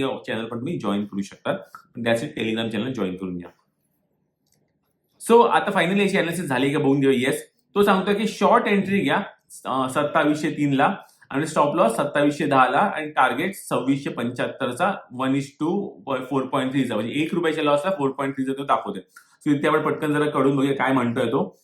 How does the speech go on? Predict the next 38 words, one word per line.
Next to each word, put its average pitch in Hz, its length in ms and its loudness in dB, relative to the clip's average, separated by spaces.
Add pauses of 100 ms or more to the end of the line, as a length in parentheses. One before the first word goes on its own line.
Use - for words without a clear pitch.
(440)
So 151 160 4
परत 151 180 2 (2000)
टू 269 120 10
सेव्हन 202 300 8
झिरो 165 240 6
थ्री 120 120 4
करंट 190 380 2
लेवलला 185 320 2
तो 180 80 0
सांगतो 175 200 0
एंट्री 143 320 0
घ्या. 104 140 -2 (160)
टू 180 140 -4
सेव्हन 165 320 -2
झिरो 156 260 0
थ्री 151 160 -4
च्या 156 140 -4
करंट 151 300 -2
लेवलला 147 260 0
एंट्री 135 380 0
घ्या. 131 220 0 (580)
ओके, 165 240 0
स्टॉप 156 340 0
लॉस 160 160 0
काय 160 160 2
दिलेला 156 260 0
आहे? 175 100 2
स्टॉप 143 320 0
लॉस 151 120 2
दिलेला 147 320 0
आहे 151 140 -2
त्याने 151 180 -2
टू 160 240 -6
सेव्हन 151 280 0
वन 147 240 2
झिरो, 147 180 2
एकदम 151 240 0
कट 160 180 -2